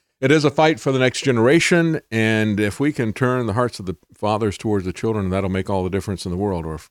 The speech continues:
God does it, that'll make the difference in the world. And, and, and, you know, it is, uh, the type of thing they have marched through the institutions,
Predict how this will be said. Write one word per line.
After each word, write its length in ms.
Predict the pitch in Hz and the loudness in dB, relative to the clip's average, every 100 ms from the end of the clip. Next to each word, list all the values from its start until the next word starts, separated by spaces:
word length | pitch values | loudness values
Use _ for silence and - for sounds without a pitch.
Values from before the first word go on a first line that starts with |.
| _ | _
God 280 | 85 98 101 | -6 -4 -4
does 200 | 85 78 | -6 -8
it, 100 | 78 | -10
that'll 180 | 85 85 | -10 -8
make 160 | 85 82 | -8 -8
the 100 | 87 | -8
difference 320 | 85 87 87 | -8 -8 -8
in 60 | |
the 60 | 85 | -8
world. 180 | 85 78 - - - | -8 -8 -14 -20 -12
And, 380 | - 147 170 160 | -4 0 2 2
and, 20 | |
and, 400 | 143 160 - 113 - | 2 -2 -4 -14 -4
you 100 | 180 | 2
know, 160 | 160 151 | 4 6
it 120 | 151 | 6
is, 240 | 175 156 | 4 2
uh, 160 | 156 131 | 2 0
the 140 | 131 127 | 0 0
type 240 | 156 151 | 2 2
of 100 | 143 | 0
thing 220 | 139 135 | 0 2
they 140 | 123 123 | 2 2
have 180 | 123 | 2
marched 500 | 101 123 160 - - | 2 2 2 -2 -14
through 220 | - 151 151 | -2 4 4
the 120 | 131 | 4
institutions, 840 | 113 - - 117 - 135 160 - | 0 -4 -4 -2 -2 -4 -6 -10